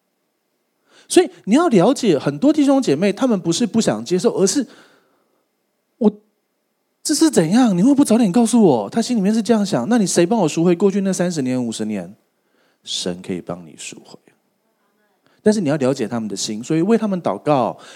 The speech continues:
但是要知道，只要他们相信真-，只要他们真心接受耶稣，因信称义，他们就得救。就算他相信他是在恩典跟律法的混杂，就算他还是相信那些其他的那些，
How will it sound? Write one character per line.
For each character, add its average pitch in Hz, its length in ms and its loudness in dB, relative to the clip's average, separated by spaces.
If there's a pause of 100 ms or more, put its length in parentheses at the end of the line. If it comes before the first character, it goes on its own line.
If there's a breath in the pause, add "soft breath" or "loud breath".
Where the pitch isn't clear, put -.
(220 loud breath)
但 226 160 -2
是 220 160 -2
要 196 100 2
知 190 140 -6
道， 185 120 2
只 - 180 -6
要 - 60 0
他 233 80 -2
们 202 140 -2
相 196 180 -2
信 190 280 -4 (120)
真-， 196 280 0 (120)
只 139 140 -4
要 226 140 4
他 226 180 -6
们 202 100 0
真 190 140 -2
心 202 160 -2
接 190 80 0
受 185 160 0
耶 160 160 2
稣， 156 220 0 (240 loud breath)
因 185 180 -2
信 170 220 -4
称 160 200 -2
义， 165 120 -4
他 151 160 -6
们 151 100 -6
就 143 160 -2
得 101 220 -4
救。 104 240 -4
就 269 160 2
算 220 180 0
他 196 180 -4
相 202 300 -4
信 190 220 -6
他 165 180 -2
是 - 140 -10
在 170 80 -2
恩 165 180 -4
典 123 160 -6
跟 131 140 -6
律 156 100 -2
法 104 240 -4 (300 loud breath)
的 123 100 -4
混 113 240 -2
杂， 120 160 -2
就 220 160 0
算 98 140 0
他 196 100 -2
还 175 100 0
是 170 120 -8
相 170 180 -4
信 175 140 -10
那 170 100 -2
些 165 160 -2
其 147 180 -10
他 151 160 -4
的 143 120 -4
那 147 100 -6
些， 147 260 -2